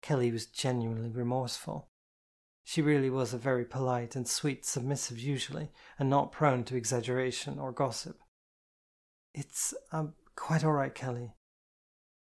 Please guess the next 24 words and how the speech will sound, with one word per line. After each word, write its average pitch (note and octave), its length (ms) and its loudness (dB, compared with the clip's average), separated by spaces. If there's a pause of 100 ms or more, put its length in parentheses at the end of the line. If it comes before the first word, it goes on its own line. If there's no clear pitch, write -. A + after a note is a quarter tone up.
(140)
"Yes, D3 300 0
madam," C#3 420 -4 (340)
she - 200 -2
acknowledged, A#2+ 540 0
but C#3+ 100 -2
looked C3 260 -6
dejected. C3 600 -6 (1500)
"Shall C#3+ 200 0
I C#3 100 4
have C#3 120 2
a C#3+ 60 -2
word C#3+ 200 -2
with D3 120 -4
your D3 100 0
lady?" A#2+ 460 -4 (400)
I C3 100 2
offered. - 380 -8 (840)
"Yes, - 440 -6 (140)
please, C3 280 -2
madam." A2 360 -4 (1000)
"All C3 160 2
right," A2 300 -2 (260)
I C3+ 80 2
conceded. B2 600 -2